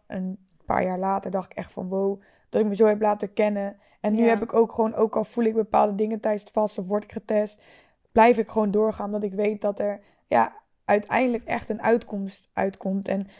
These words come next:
Speaker 1: voel je ook niet, ehm, te neergeslagen of ontmoedigd op het moment dat je vast en niet gelijk wat voor je vast gebeurt.
Speaker 2: Ja.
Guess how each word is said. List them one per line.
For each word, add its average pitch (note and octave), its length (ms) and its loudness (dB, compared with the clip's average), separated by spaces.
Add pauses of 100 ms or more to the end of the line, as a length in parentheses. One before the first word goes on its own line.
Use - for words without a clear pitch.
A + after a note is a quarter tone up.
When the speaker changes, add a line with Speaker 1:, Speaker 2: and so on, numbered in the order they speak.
(360)
Speaker 1:
voel - 200 2
je C4 140 4
ook A#3+ 140 4
niet, B3 360 -2
ehm, A3 600 4 (1200)
te A3 120 0
neergeslagen A3+ 960 0
of - 160 -6
ontmoedigd A3+ 640 -2
op - 300 -20
het A#3 100 4
moment A#3 240 0
dat G#3+ 120 -4
je G#3+ 80 -2
vast A3+ 360 2
en G#3 200 -2
niet A3+ 220 -2
gelijk G#3+ 260 0
wat A3 120 -2
voor G#3 140 -2
je G3+ 80 0
vast G3+ 300 -6
gebeurt. G3 540 -2
Speaker 2:
Ja. G3+ 260 -8